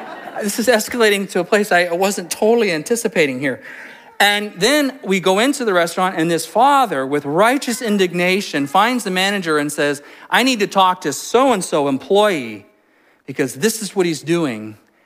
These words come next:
and we're here to tell him it's gonna stop." So the manager then looks over at me, and I realize, "Oh, I see my role here. I'm the muscle." <laughs>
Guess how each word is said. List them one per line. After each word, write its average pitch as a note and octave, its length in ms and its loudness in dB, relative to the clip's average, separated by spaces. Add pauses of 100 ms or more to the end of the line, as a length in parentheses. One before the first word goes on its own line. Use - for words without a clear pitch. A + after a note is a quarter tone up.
(180)
and C#3 400 -2
we're D#3 180 2
here D#3 180 2
to D#3+ 120 -2
tell D#3 200 2
him C#3 140 0
it's - 120 -12
gonna B2+ 180 -6
stop." A#2 580 -2 (1300)
So G3+ 340 2
the F3 100 4
manager G#3 420 2
then E3 200 0
looks D#3 220 -2
over D3+ 240 2
at C#3 60 -6
me, G#3 240 0
and E3+ 100 0
I C#3 60 2
realize, C3+ 520 -2 (460)
"Oh, G3 340 2 (260)
I D3+ 140 2
see E3+ 220 -4
my G3+ 240 2
role F#3+ 280 0
here. A#2 280 -8 (720)
I'm F3+ 160 4
the G3 80 2
muscle." F3 580 -2
<laughs> - 40 -20